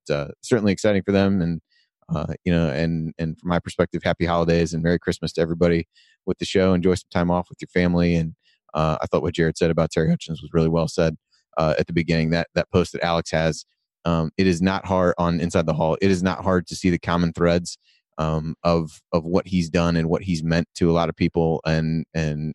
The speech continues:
in the industry and, and students and things like that. And, uh, I think any of us would be lucky to have people say things like are being said about Terry Hutchins after we are, after we are gone. So certainly lost him too soon, but, uh, you know, rest in peace to him, uh, and his family during what's sure to be a difficult holiday time for them.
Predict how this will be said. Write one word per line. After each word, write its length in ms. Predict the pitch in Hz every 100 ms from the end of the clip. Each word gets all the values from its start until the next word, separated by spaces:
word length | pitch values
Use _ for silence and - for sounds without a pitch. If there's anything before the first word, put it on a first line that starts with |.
| -
in 100 | 87
the 140 | 82
industry 480 | 87 85 - 82 80
and, 160 | 73 -
and 140 | 80
students 540 | - - 90 87 85 - _ _ _
and 120 | 85
things 180 | 82 90
like 160 | 82 -
that. 280 | 85 78 -
And, 240 | 82 80
uh, 200 | 80 78 -
I 60 |
think 200 | 82 92
any 120 | 87 85
of 80 | 82
us 140 | -
would 100 | 82
be 100 | 85
lucky 260 | 85 - 80
to 80 |
have 160 | 90 82
people 220 | 92 82
say 160 | - 92 87
things 220 | 85 80 - -
like 300 | 87 82 - _ -
are 100 | 90
being 200 | 85 87
said 180 | - 87
about 200 | 85 78
Terry 160 | 90 82
Hutchins 320 | 90 82 80
after 220 | 85 82
we 180 | 87 90
are, 260 | 85 85 - _ - _ -
after 220 | 95 95
we 120 | 90
are 80 | 87
gone. 320 | 80 82 80
So 260 | - 78 78 -
certainly 320 | - 101 101
lost 300 | 95 90 -
him 60 |
too 180 | 104 92
soon, 280 | - 92 87
but, 160 | 85 - 87
uh, 240 | 80 78 -
you 80 |
know, 60 | 82
rest 220 | 90 90
in 80 | 87
peace 200 | 92 85
to 80 | 82
him, 280 | 85 82 82 _ _ - -
uh, 180 | 78 80
and 120 | 82
his 160 | 90 80
family 280 | 85 80 80
during 220 | 78 80
what's 180 | 80 -
sure 140 | 90
to 60 | 78
be 100 | 78
a 60 |
difficult 340 | 78 87 - -
holiday 260 | 80 78 80
time 200 | 80 76
for 100 | 69
them. 140 | 71